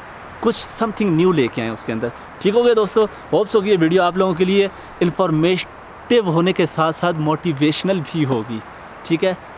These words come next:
Video को लाइक ज़रूर कर देना यार। और सबसे बड़ी बात, consistency की बात अगर की जाए, मैं इतने दूर आया हुआ हूँ, यहाँ पे mobile के signal भी नहीं आते, लेकिन मैंने अपने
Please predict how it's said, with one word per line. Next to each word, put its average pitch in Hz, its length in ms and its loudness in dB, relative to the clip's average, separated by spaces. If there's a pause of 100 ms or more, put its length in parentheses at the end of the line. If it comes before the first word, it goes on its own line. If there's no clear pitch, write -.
Video 131 180 0
को 160 120 -2
लाइक 127 500 2
ज़रूर 135 260 0
कर 143 160 -2
देना 123 220 0
यार। 127 180 0 (260)
और 160 80 2
सबसे 175 360 0
बड़ी 143 340 -2
बात, 113 220 0 (520)
consistency 165 680 0
की 156 160 -2
बात 127 260 0
अगर 135 140 0
की 135 180 0
जाए, 120 220 0 (380)
मैं 180 300 2
इतने 185 240 0
दूर 170 260 4
आया 135 160 2
हुआ 127 120 2
हूँ, 135 140 0 (300)
यहाँ 156 240 2
पे 185 100 0
mobile 165 340 2
के 208 80 2
signal 165 300 2
भी 156 100 2
नहीं 160 120 4
आते, 139 180 0
लेकिन 147 240 2
मैंने 160 180 2
अपने 185 340 0